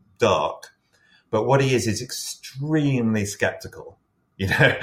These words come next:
<laughs> like, you, everything kind of gets x-rayed and sort of taken apart and sort of, and flipped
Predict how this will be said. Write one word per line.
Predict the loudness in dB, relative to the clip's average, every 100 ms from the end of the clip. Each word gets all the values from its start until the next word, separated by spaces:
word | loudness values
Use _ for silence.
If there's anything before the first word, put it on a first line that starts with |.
| -4
<laughs> | -4 2
like, | 2 4
you, | 4
everything | 4 6 4 2
kind | 2 0
of | 2
gets | 0 -2 -4
x-rayed | -4 -4 -6 -4 -4 -4 -8 -6
and | -4 -4
sort | -6
of | -6
taken | -4 -4 -2 -4
apart | -2 2 4 2 0
and | -4 -4 -4
sort | -4 -2
of, | -2 -2 -10 -20 -20 _ -2
and | 2 2 0
flipped | -2 2 2 2 -8 -20